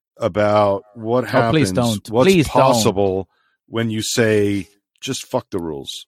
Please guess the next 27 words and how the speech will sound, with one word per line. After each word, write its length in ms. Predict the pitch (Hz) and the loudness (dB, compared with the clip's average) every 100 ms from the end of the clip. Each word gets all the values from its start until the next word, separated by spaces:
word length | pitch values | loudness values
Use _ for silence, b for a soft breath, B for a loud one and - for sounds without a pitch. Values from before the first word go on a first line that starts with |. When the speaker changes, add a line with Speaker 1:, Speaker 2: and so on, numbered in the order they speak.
| _ | _
Speaker 1:
fuck 220 | - 147 - | -8 -8 -4
the 80 | 98 | -4
rules." 500 | 80 62 - - - _ _ - | -4 -8 -8 -10 -10 _ _ -4
Speaker 2:
Mm-hmm. 300 | 127 110 135 156 _ _ - | -2 0 -2 -4 _ _ -6
Speaker 1:
'Cause 100 | 110 | 2
there's 220 | 175 170 | 2 2
a 40 | |
little 260 | 151 147 123 | 2 2 2
bit 140 | 117 | 0
of 100 | 110 | 0
everything 440 | 101 95 95 90 85 | 0 -4 -8 -10 -12
on 140 | 82 | -12
that 180 | 76 65 | -14 -16
record, 380 | 67 - - - _ _ _ _ _ - | -18 -18 -20 -20 _ _ _ _ _ -8
Speaker 2:
Mm-hmm. 260 | 104 113 139 | -4 -4 -4
Speaker 1:
right? 280 | - 90 98 - | -6 -4 -6 -4
And 140 | 104 | 0
that's, 400 | 123 135 - - b b b b _ | 0 0 -2 -4 b b b b _
that's 240 | 143 143 175 | 2 2 2
when 120 | 170 | 2
I 60 | 139 | 4
was 260 | 123 90 | 2 0
really 520 | 98 113 110 110 101 92 _ - | -2 0 0 -2 -4 -8 _ -8
introduced 800 | 110 - 110 92 101 101 - - | -6 -6 -10 -8 -6 -6 -6 -10
to, 100 | 87 _ - | -12 _ -12
to 320 | - 101 92 - _ _ - | -6 -6 -6 -14 _ _ -16
Queen, 580 | - 107 104 101 107 | -6 -2 0 2 0